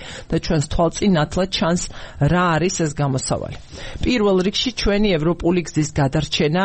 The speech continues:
ამ გამოსავლის ქვაკუთხედია“ და ასევე სალომე ზურაბიშვილმა, ა,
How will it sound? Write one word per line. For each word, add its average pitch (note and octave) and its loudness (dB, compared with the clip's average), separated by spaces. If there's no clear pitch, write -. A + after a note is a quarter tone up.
ამ D#3+ 0
გამოსავლის D3 0
ქვაკუთხედია“ D3 0
და B3+ 2
ასევე F3 -2
სალომე E3+ 2
ზურაბიშვილმა, E3+ 2
ა, - 0